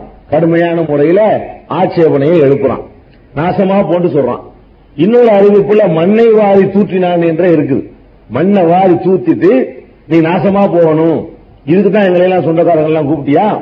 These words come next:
அப்படின்னு சொல்லி பெருமானார் ஸல்லல்லாஹு அலைஹி வஸல்லம் அவர்களை பார்த்து சபிக்கிறான். உடனே அதை கண்டிக்கிற விதமாகத்தான்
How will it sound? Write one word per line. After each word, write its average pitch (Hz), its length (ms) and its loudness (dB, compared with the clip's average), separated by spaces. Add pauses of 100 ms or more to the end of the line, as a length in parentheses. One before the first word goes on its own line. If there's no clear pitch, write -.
(400)
அப்படின்னு 147 380 -2
சொல்லி 165 320 0 (420)
பெருமானார் 175 520 0
ஸல்லல்லாஹு 156 500 2
அலைஹி 139 180 2
வஸல்லம் 131 260 -2
அவர்களை 131 280 2
பார்த்து 175 500 -2 (240)
சபிக்கிறான். 175 520 -2 (920)
உடனே 220 320 2
அதை 185 300 2
கண்டிக்கிற 208 540 0
விதமாகத்தான் 180 760 0